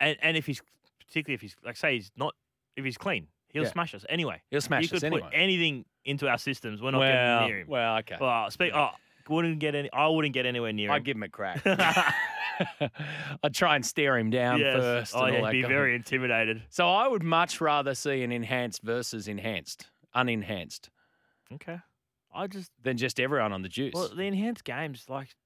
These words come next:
Speaker 1: are you gonna watch it or care about it?
Speaker 2: No.
Speaker 1: If Missile's competing for a meal, I might. But outside of that, I could,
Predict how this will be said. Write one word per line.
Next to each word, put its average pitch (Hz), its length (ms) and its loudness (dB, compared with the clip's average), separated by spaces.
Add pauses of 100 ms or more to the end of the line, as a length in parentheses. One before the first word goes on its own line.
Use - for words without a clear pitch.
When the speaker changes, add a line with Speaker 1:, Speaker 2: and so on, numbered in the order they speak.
(140)
Speaker 1:
are 151 60 -12
you 180 40 -8
gonna 180 260 -4
watch - 240 -18
it 254 120 -12
or - 120 -14
care 110 260 -6
about 147 240 -6
it? - 80 -14 (200)
Speaker 2:
No. 107 260 -6 (240)
Speaker 1:
If 156 180 -12
Missile's 175 340 -4
competing 117 360 -6
for 110 120 -14
a 104 40 -8
meal, 127 220 -6
I 113 80 -4
might. 101 340 -6
But - 200 -4 (300)
outside 170 400 0
of 113 60 0
that, 131 220 0
I 151 100 -8
could, 113 220 -20